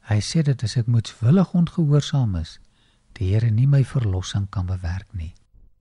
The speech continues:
Ongehoorsaamheid aan die gebooie van God het Daniël se drie vriende in 'n vuuroond laat beland, maar is hier in die vuuroond waar Jesus die toue verwyder het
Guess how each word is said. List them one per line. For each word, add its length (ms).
Ongehoorsaamheid 920
aan 120
die 100
gebooie 480
van 220
God 280
het 160
Daniël 400
se 180
drie 220
vriende 400
in 140
'n 60
vuuroond 680
laat 240
beland, 460
maar 120
is 160
hier 260
in 100
die 140
vuuroond 840
waar 120
Jesus 520
die 100
toue 280
verwyder 640
het 240